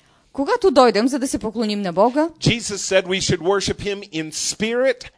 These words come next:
Speaker 2: and in truth.
Speaker 1: Исус казва, че трябва да му се покланяме в дух и истина.
Speaker 2: To worship him in spirit is to have a true experience with God.
Speaker 1: Да му се покланяме в дух означава да имаме истинска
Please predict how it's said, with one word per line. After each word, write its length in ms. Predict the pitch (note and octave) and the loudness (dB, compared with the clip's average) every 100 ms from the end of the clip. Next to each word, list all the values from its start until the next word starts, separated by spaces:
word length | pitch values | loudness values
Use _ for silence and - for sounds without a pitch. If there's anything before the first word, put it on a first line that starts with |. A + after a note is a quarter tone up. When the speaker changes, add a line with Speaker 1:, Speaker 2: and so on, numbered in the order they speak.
| _ - | _ -8
Speaker 2:
and 440 | B2+ C#3+ E3 E3 - | -4 -4 -4 -12 -16
in 220 | D#3 E3 D#3+ | -14 -14 -14
truth. 400 | - - G2 D2+ - | -16 -12 -12 -12 -12
Speaker 1:
Исус 280 | G#3+ B3 - | -8 -6 0
казва, 340 | B3+ B3+ C#4+ | 0 0 -4
че 140 | - | -4
трябва 260 | C#4+ C4 C#4 | 0 2 4
да 100 | D4 | 4
му 100 | C#4+ | 2
се 120 | E4 | 0
покланяме 500 | C4+ C#4+ D#4 D#4+ D#4 | -6 -2 0 0 -2
в 120 | E4 C#4+ | -4 -2
дух 200 | E4+ E4+ | -2 0
и 60 | |
истина. 440 | D#4+ D#4+ G#3+ F3 D3+ _ - - - - | -4 -4 -6 -6 -8 _ -18 -14 -14 0
Speaker 2:
To 100 | A3 | 4
worship 340 | A3+ B3+ A#3 | 6 4 2
him 180 | G#3+ G#3 | -2 0
in 140 | G3 F#3+ | -2 -4
spirit 440 | - A3 F3 F3 | -4 0 2 2
is 200 | E3+ - | 0 2
to 120 | F3 | 2
have 160 | F3 F3+ | 2 0
a 60 | |
true 460 | F3+ - C#4 B3 F3 | -2 -4 0 2 2
experience 600 | - - F#3+ F3 F3 - | 2 6 6 6 2 0
with 160 | F3+ E3+ | -2 4
God. 400 | F#3+ B3+ G3 G2 - | 6 8 4 0 -12
Speaker 1:
Да 140 | G3 G#3+ | -6 -6
му 100 | G3+ | -4
се 120 | F3+ | -6
покланяме 480 | E3 C4 F#4 F#4+ F4+ | 0 2 2 2 2
в 160 | D4 | 2
дух 160 | B3+ F4+ | 2 2
означава 500 | F4 C#4+ D#4 D4+ E4 | 2 0 2 2 2
да 60 | C#4 | 0
имаме 340 | C4+ C4 - | 2 0 -2
истинска 480 | - C4 C#4 - A3+ | -4 -2 -2 -2 -4